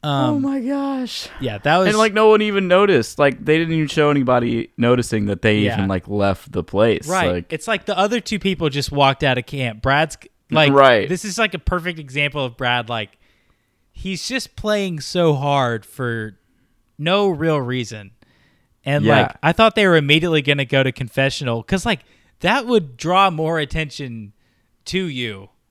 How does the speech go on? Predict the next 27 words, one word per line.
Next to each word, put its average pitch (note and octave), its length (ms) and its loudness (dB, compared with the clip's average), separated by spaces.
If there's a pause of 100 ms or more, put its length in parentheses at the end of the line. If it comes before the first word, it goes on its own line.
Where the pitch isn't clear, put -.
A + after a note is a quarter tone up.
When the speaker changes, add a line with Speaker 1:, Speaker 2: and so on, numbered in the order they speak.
(180)
Speaker 1:
you C3+ 120 -8
know, C3 240 -2
than, C3+ 200 -4
like, B2+ 260 -2
maybe C#3 300 2
Brad's C3 380 0
in C3+ 100 -6
the B2 80 -4
woods A#2+ 280 -2
taking A#2+ 340 -4
a A2 80 -2
dump. B2+ 380 -6
Like, A2 240 -8 (240)
no, C3+ 440 0 (240)
like, C3+ 280 -4 (640)
Brad D#3+ 320 2
is, D3 320 -4 (180)
is D#3+ 300 -2
being F3+ 400 4
Speaker 2:
<laughs> - 200 -6
Speaker 1:
act, D3+ 360 -6
like, E3+ 260 -2
openly D#3+ 520 2
deceptive B2 800 -4 (300)
by, B2+ 220 0 (220)
by C3 160 2
Speaker 2:
It's A2+ 80 -8